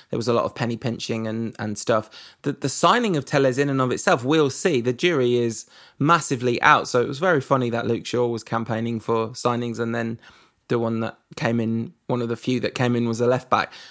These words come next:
Um, it, it is not going to be hard to be an upgrade on Shaw, and his attacking contribution has generally been very highly praised. The one thing that he apparently does not have a lot of is speed, which, given our back four, that's a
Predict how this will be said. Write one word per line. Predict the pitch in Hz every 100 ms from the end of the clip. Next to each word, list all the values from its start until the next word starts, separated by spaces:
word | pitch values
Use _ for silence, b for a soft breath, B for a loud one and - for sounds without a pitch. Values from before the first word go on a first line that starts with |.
| -
Um, | - 120 120 117 - _ _ _ _ _ -
it, | 135 - _ _ _ _
it | 156 -
is | 156 156 135
not | 175 -
going | 135 131
to | 120
be | 131
hard | 131 131 117
to | 117
be | 120
an | 120
upgrade | - 120 110
on | 110 117
Shaw, | - 196 131 123 139 B B B B _ - -
and | 135 135 135 -
his | 127 135
attacking | 131 160 165 147
contribution | 127 127 - 131 120 120
has | 117 110
generally | 123 120 123 113 117 - _
been | 127 120
very | 117 117 117
highly | 123 120 113
praised. | 110 147 127 - B B -
The | 123
one | 165 175
thing | 151 131
that | 120 117
he | 127
apparently | 123 127 120 101 110
does | 117 113
not | 127 104
have | 120
a | 113
lot | 117 -
of | 113 110
is | 104
speed, | - - 135 104 107 101 B B B -
which, | 127 - -
given | 123 120
our | 120 113
back | 135 -
four, | - 135 113 113 _
that's | 180 220
a | 131